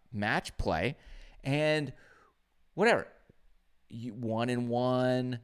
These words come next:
two and oh, you get points, there's a tie, that's fine. You, you deal with it. Like, we work it out, and it, it's a points-based system. So then I play,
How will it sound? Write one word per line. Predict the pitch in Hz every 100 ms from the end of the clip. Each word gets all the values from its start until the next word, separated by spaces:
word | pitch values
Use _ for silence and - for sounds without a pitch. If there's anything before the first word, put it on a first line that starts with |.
| - _ _ _ _ _
two | - 123 120
and | 120
oh, | 123 127 123 127 123 113 -
you | 113
get | 110 120 -
points, | 127 120 117 120 123
there's | 107
a | 107
tie, | - - 131 120 113 117 113
that's | 135 131 -
fine. | - 131 127 131
You, | 120 113 - _ _ - - - - - - - -
you | 131
deal | 135 135
with | 131
it. | 123
Like, | 127 117 - -
we | 135
work | 127 147 143
it | 143
out, | 117 -
and | 113 117
it, | - 123
it's | 113 -
a | 127
points-based | - 147 147 139 - 127 117 -
system. | 131 - 104
So | 95 135 113 - - - - -
then | 107 120 120 113
I | 107 101
play, | 113 - - 95 87 92